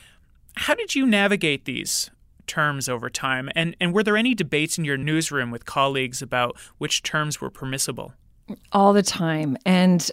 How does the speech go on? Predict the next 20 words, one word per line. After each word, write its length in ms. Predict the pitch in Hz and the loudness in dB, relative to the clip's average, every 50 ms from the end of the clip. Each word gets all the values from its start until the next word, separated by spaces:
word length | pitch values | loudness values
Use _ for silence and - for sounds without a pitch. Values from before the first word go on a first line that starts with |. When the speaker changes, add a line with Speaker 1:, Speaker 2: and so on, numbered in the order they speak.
| _ - | _ -4
Speaker 2:
I 160 | - 185 190 | 0 4 4
navigated 640 | 196 196 196 202 202 226 202 220 214 214 208 214 202 | 6 6 6 6 4 4 4 6 6 6 6 6 4
it 300 | 190 185 175 170 - - _ | 4 4 4 4 2 -2 _
as 280 | - 170 170 151 160 - _ _ - | -2 -2 -2 -2 -4 -8 _ _ -2
best 260 | 175 175 175 - - | 0 0 0 0 0
I 100 | 175 165 | -2 -2
could. 480 | 151 - - - 175 185 220 240 226 - _ - - - - | -2 -2 -2 0 2 2 2 2 0 -4 _ -16 -18 -12 -6
I 120 | - 165 185 | -2 0 2
don't 160 | 202 247 247 | 2 2 0
think 220 | - 277 269 - | 0 -2 0 2
I 140 | 254 220 190 | 2 4 4
actually 340 | 170 170 - - - 160 165 | 2 2 0 -2 -2 0 2
<laughs> 0 | |
always 280 | 165 170 156 - - - | 4 4 4 4 4 4
succeeded, 640 | - - - - - - 214 208 190 180 165 143 | 2 2 2 0 2 4 6 6 6 6 2 0
though, 200 | - 156 151 151 143 - - - - - - - _ - | 0 -2 -2 -2 -4 -8 -12 -16 -18 -18 -18 -12 _ 0
because 420 | 196 185 - - 208 190 190 170 | 2 2 2 4 4 4 6 6
of 80 | 196 180 | 4 4
the 100 | 185 175 | 4 4
reality 720 | 175 175 175 170 170 175 180 180 170 175 175 170 170 | 4 6 6 6 8 8 6 6 4 4 2 2 0